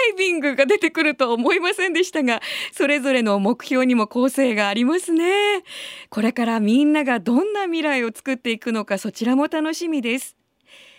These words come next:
清佐学園では先月四月に鈴廣かまぼことの会社大学となる鈴廣清佐大学を開校したばかり。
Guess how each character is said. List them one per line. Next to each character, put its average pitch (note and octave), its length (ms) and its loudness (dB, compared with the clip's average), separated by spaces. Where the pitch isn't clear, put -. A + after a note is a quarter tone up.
清 G4 240 0
佐 G#4+ 120 -2
学 G#4+ 260 -4
園 D4 160 0
で B3 140 0
は G3+ 180 2
先 D#4+ 260 0
月 G3 460 0
四 - 180 -4
月 C#4 360 0
に G#3 260 0
鈴 B3+ 360 -2
廣 G4+ 280 -2
か G4 140 -4
ま F4+ 140 0
ぼ B3+ 140 -2
こ G#3+ 120 -4
と A3 180 -4
の E3 200 -2
会 F#3 260 -4
社 F#4 160 -2
大 F#4+ 220 -2
学 D4 180 -4
と G#3 160 -8
な G3+ 160 -2
る F3+ 220 -4
鈴 A3 380 -2
廣 F#4 300 0
清 D#4+ 340 0
佐 G#4 120 -2
大 G4 200 0
学 C#4 260 -2
を D#3 120 0
開 E3 260 -12
校 D#4+ 220 2
し - 80 -4
た D#4+ 140 -2
ば G3 100 -2
か A3 140 -6
り。 - 160 -8